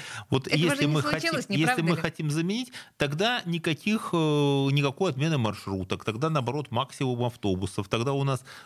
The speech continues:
Speaker 1: должен вот циркулировать общественный транспорт вместо, вместо частного, да, тогда вводятся платные парковки. И потом есть масса вариантов, как вводить эту платную парковку. В своё время, когда вводили парковку в Лондоне,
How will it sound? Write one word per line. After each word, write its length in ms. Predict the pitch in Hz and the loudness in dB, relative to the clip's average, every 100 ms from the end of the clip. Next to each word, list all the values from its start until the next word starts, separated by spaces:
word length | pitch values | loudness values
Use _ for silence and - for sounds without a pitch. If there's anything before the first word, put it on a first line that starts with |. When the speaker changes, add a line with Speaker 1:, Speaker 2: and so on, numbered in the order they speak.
| - | -2
Speaker 1:
должен 360 | 139 156 117 120 | 2 2 2 0
вот 180 | 123 | -2
циркулировать 680 | - 131 - 143 113 107 107 | -2 -6 0 2 2 2 0
общественный 440 | 117 - 120 - 143 | -2 -2 -2 0 0
транспорт 480 | 247 294 - - - - - - - | 2 0 -2 -8 -10 -18 -20 -20 -2
вместо, 1120 | 131 123 165 233 - 160 143 131 123 117 120 | 0 2 4 2 0 0 2 2 2 2 2
вместо 340 | 120 185 180 143 | 2 2 0 0
частного, 460 | - 90 - 110 | 0 -2 -2 -6
да, 100 | 117 | -4
тогда 280 | 92 135 208 | -2 -2 0
вводятся 400 | 208 160 175 - | 0 0 -2 -4
платные 400 | 113 117 - 123 | -2 -2 0 -2
парковки. 600 | 113 101 - 104 - - - - - - | -2 -4 -6 -14 -16 -18 -20 -18 -16 -2
И 100 | 143 | 0
потом 540 | 143 160 175 143 117 - | 0 -2 0 0 0 0
есть 380 | 123 147 - | 2 2 2
масса 340 | 151 151 - 139 | 2 2 0 0
вариантов, 680 | 143 170 220 240 202 160 - | 2 2 2 0 -4 -6 -2
как 300 | 139 - 123 | -2 -2 -8
вводить 580 | 120 147 147 135 110 | -4 -2 -2 -4 -4
эту 160 | 110 117 | -4 -4
платную 400 | 127 117 - 120 | 0 -2 0 -2
парковку. 420 | 139 - 98 - | -2 -4 -6 -6
В 60 | 92 | -4
своё 160 | 127 | 0
время, 200 | 143 143 | 0 0
когда 260 | 131 139 135 | -2 -2 -2
вводили 340 | 123 139 139 | 0 -2 -2
парковку 500 | 123 131 131 135 - | -2 -2 -4 -4 -4
в 60 | 147 | -2
Лондоне, 500 | 226 269 151 98 - | 0 0 0 0 -2